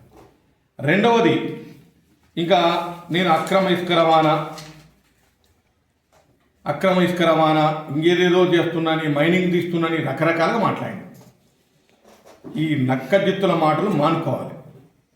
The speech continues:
ఒకటి. రెండవది, రెండు వేల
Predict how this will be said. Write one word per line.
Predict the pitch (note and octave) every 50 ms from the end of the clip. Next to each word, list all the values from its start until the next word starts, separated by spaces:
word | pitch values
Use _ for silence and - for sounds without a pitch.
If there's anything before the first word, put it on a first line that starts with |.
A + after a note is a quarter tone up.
| _ -
ఒకటి. | - D3+ D3+ D3+ - - - - - - - - - _ -
రెండవది, | B2+ D3 F3 G#3 A#3 A3+ G#3+ F3+ F3 E3+ E3 E3+ E3+ E3+ - - - - - - - - -
రెండు | C3+ D3+ F#3 G3 G3+
వేల | G#3 G#3 G#3 G#3 G#3 G3+ G3+ G3+ G3+ G3+ G3+ G3+ G3+